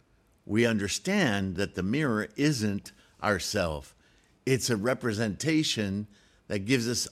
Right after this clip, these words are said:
all sorts of identifiable, discriminatory characteristics, but the self isn't there, is it?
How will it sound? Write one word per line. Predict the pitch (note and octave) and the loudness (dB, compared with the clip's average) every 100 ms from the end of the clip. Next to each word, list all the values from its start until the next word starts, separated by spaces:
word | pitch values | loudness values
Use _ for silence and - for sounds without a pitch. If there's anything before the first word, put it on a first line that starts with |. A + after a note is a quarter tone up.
| - | 0
all | A#2+ D3 | 2 2
sorts | - D#3+ - | -2 -6 -4
of | C#3+ B2 | -4 0
identifiable, | C#3 G#2+ C#3 C3+ D3 C#3 C#3 C#3+ C#3 C#3 C3 C3+ C#3 C3+ - D#3 B2+ | 0 0 -2 0 -2 -2 0 2 2 0 -2 0 2 2 0 -16 -4
discriminatory | B2 A#2 - C3 C3+ C3+ C3+ C3+ C3 B2+ C3 B2+ B2 A#2 - _ _ _ _ _ _ _ - | -2 -2 0 2 2 2 0 -2 0 2 4 2 0 -2 -10 _ _ _ _ _ _ _ -6
characteristics, | D3 D3+ C#3 - C3+ C3+ F3+ - G2+ D#2 - | -2 0 -2 0 2 2 0 0 -4 -4 -4
but | B2+ G2+ - | -2 -2 -6
the | D#2+ A2 | -6 -4
self | - - B3 D#3 - | -2 0 2 2 0
isn't | D#3 D#3 G3+ | -4 -4 -2
there, | A3+ B3 D#3 E2+ - _ _ _ _ _ _ _ _ _ C#3+ | 4 6 4 0 -6 _ _ _ _ _ _ _ _ _ 2
is | D#3 F#2+ | 2 0
it? | D2+ - | -6 -12